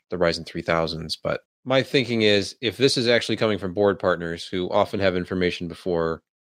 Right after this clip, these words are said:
press or anybody else, then we will probably start seeing the endless parade of leaked box art and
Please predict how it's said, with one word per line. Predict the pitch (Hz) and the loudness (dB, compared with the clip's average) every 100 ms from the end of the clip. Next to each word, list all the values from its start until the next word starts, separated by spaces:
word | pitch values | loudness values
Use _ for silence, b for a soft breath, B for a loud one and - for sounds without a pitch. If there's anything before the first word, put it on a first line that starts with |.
| _ _ | _ _
press | - 90 82 - | 2 2 2 -2
or | 92 | -4
anybody | 85 82 82 82 | -4 -4 -2 0
else, | 82 80 - - - _ _ _ _ _ _ _ _ _ _ | 2 0 -2 -10 -14 _ _ _ _ _ _ _ _ _ _
then | 92 92 87 85 85 85 _ _ _ _ - | 0 2 2 0 -6 -10 _ _ _ _ -16
we | 92 101 101 | -4 0 2
will | 104 98 | 2 2
probably | 123 120 143 | 2 2 2
start | - 147 135 | 2 0 0
seeing | 170 165 147 139 | 2 4 4 2
the | 110 104 | 0 0
endless | 117 117 113 - - - - | 0 2 2 0 -6 -10 -8
parade | - 110 113 107 104 98 104 | -2 2 4 4 4 2 0
of | 98 92 87 | 0 0 0
leaked | 98 101 - | -2 -4 -2
box | - 95 92 - - - | 2 2 2 -4 -6 0
art | 98 90 90 - 90 | 4 2 0 -6 -10
and | 87 85 85 82 82 | -6 -4 -4 -4 -8